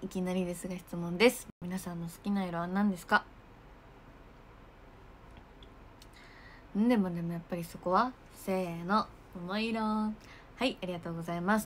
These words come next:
奈良県代表の大西桃香でした。今日も見てくださった皆様、本当にありがとうございました。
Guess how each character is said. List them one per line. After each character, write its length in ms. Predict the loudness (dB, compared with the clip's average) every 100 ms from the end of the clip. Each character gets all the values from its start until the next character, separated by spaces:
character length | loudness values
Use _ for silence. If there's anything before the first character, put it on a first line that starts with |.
| _
奈 240 | -8 -8 -8
良 60 | -8
県 80 | -6
代 120 | -6
表 160 | -6 -6
の 140 | -6
大 40 |
西 220 | -4 -4 0
桃 240 | 0 0
香 120 | 0
で 120 | -2
し 60 | 2
た。 160 | 0 0 -8 -14 -10 -4
今 80 |
日 60 | -2
も 20 |
見 140 | -2 -2
て 100 | -4
く 100 | -2
だ 120 | -4
さ 100 | -6
っ 60 |
た 100 | -8 -6
皆 220 | -6 -6
様、 200 | -6 -6
本 200 | -8 -6
当 100 | -4
に 160 | -6 -4
あ 40 |
り 60 | -2
が 80 | 0
と 140 | -2
う 20 |
ご 80 | -4
ざ 120 | -2
い 60 | -2
ま 140 | -2
し 60 | -4
た。 120 | -8